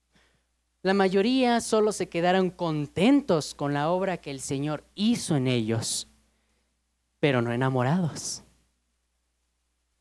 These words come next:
Ahora podemos comprender por qué para muchos la santificación,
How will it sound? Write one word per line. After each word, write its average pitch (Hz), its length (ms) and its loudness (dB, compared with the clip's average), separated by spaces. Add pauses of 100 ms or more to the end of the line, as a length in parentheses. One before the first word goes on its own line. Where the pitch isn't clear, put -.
(540)
Ahora 208 400 4
podemos 196 480 2
comprender 165 680 0 (1800)
por 165 180 4
qué 175 480 0
para 135 240 -2
muchos 143 720 -2
la 151 200 2
santificación, 151 1120 -2